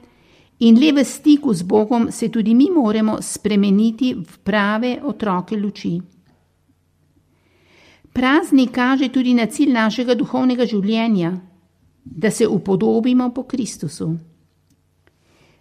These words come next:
Sveta Klara takole nagovarja sveto Nežo Praško: "Upri svojega duha v ogledalo večnosti,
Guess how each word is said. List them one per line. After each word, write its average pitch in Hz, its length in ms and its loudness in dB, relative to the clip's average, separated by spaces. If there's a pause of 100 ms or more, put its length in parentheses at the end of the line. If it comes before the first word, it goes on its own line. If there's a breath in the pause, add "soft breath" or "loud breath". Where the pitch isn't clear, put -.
Sveta 339 440 -2
Klara 220 600 -2 (100)
takole 277 360 0
nagovarja 220 760 -2
sveto 220 340 -4
Nežo 208 280 -2
Praško: 165 580 -6 (1400)
"Upri 302 540 0
svojega 220 500 0
duha 240 440 -2
v 180 100 -2
ogledalo 208 560 0
večnosti, 180 840 -4